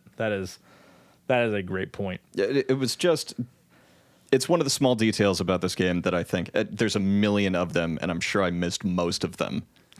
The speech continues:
Speaker 2: where the game is very <laughs> subtly, like, blurring the line between you and the character.
Speaker 1: Yeah,
Speaker 2: Um,
Speaker 1: hundred percent.
Speaker 2: if, if they were gonna do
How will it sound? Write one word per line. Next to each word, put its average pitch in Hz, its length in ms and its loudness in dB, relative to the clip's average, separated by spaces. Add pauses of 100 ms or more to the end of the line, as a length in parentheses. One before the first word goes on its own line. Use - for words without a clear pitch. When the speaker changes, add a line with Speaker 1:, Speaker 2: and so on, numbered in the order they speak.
(260)
Speaker 2:
where 113 160 4
the 104 100 2
game 113 240 2
is 104 120 2
very 104 240 2
<laughs> - 180 0
subtly, 101 440 4
like, 90 360 0 (500)
blurring 107 480 4
the 98 100 4
line 87 380 2
between 87 600 -2 (100)
you 92 300 0
and 85 100 0
the 73 60 -4
character. - 560 -6 (1120)
Speaker 1:
Yeah, 98 160 4
Speaker 2:
Um, 95 220 2 (180)
Speaker 1:
hundred 107 240 -4
percent. 95 380 -8 (680)
Speaker 2:
if, 120 300 2 (640)
if 160 200 2
they 170 120 6
were 160 140 6
gonna 131 180 4
do 98 580 4